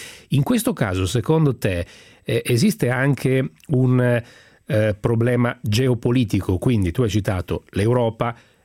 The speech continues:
gli Stati Uniti, la Cina, cioè gli Stati Uniti non intervengono anche perché dall'altra parte c'è un grosso competitor e gra-, grandi aziende competitor che sono cinesi, e quindi,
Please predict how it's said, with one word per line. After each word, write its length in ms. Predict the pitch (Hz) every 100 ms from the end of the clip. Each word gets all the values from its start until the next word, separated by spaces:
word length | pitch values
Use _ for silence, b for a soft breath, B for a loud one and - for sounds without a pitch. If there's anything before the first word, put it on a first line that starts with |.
| -
gli 100 | 85
Stati 240 | 90 113 123
Uniti, 440 | 113 107 - 110
la 100 | 107
Cina, 280 | 110 - 110
cioè 160 | 104 127
gli 100 | 113
Stati 260 | - 147
Uniti 260 | 147 185 117
non 200 | 120 127
intervengono 880 | 120 107 113 113 123 98 90 85 78 B B B B -
anche 500 | 139 175 170 160 143
perché 840 | - 127 113 - 123 127 143 - -
dall'altra 640 | 104 104 101 117 127 -
parte 380 | 104 123 123 120
c'è 220 | 101 -
un 160 | 107 98
grosso 400 | 95 120 - 117
competitor 760 | - 92 87 117 113 - 107
e 80 | 98
gra-, 300 | 87 107 -
grandi 260 | 101 113 107
aziende 320 | 90 110 101
competitor 840 | 98 92 104 107 101 104 98 104 -
che 100 | -
sono 220 | 104 85
cinesi, 640 | - 107 95 120 113 117
e 60 | 95
quindi, 460 | 117 117 98 -